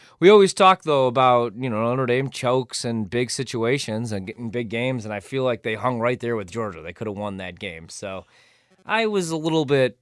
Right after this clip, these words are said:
I mean, I was upset just the way that that one went down. The clock management was terrible by Brian Kelly, like I said, but I was still happy that they hung around and they didn't get clubbed by three scores like they did last year in the playoff by Clemson.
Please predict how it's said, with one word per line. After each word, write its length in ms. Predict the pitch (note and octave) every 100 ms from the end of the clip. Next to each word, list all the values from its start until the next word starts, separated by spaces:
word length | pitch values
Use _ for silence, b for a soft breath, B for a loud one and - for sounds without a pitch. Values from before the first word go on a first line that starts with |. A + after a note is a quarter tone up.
| _ _ _
I 80 | -
mean, 240 | D#3+ D#3+ C#3+
I 120 | E3
was 120 | E3+
upset 440 | C#3+ - E3+ F3+ _
just 400 | B2 C#3 - -
the 80 | C3
way 140 | C3+ C#3
that 160 | B2
that 120 | C#3
one 200 | B2+ B2+
went 200 | A#2+ A2+
down. 420 | A2 A2+ B2+ C3 A#2 _
The 60 | -
clock 280 | B2+ B2+ B2
management 400 | B2 B2 A#2 A#2
was 120 | G2+
terrible 340 | - A#2+ A#2+
by 120 | A2 G2+
Brian 300 | A2+ A2+ G#2
Kelly, 280 | - A#2 A#2
like 220 | A2 A2
I 60 | G#2+
said, 320 | - A#2 A2+ b b
but 80 | C3+
I 40 |
was 80 | C3+
still 160 | - D#3+
happy 260 | C#3 C3+
that 120 | A#2 A2
they 100 | G#2
hung 220 | C3 B2+
around 320 | G2+ G#2 A2
and 100 | G2+
they 40 |
didn't 180 | G2+ G#2
get 160 | G2+ F2+
clubbed 260 | - G#2+
by 140 | F2+ F2+
three 220 | - G2+
scores 400 | - G#2 F2+ E2+
like 120 | F#2+
they 120 | G2+
did 180 | F#2+ G2+
last 340 | G2 G2+ F#2+ F#2+
year 60 |
in 80 | F#2
the 60 | F#2
playoff 440 | - G#2 E2+ F2
by 120 | -
Clemson. 460 | E2+ G2+ F#2 E2 -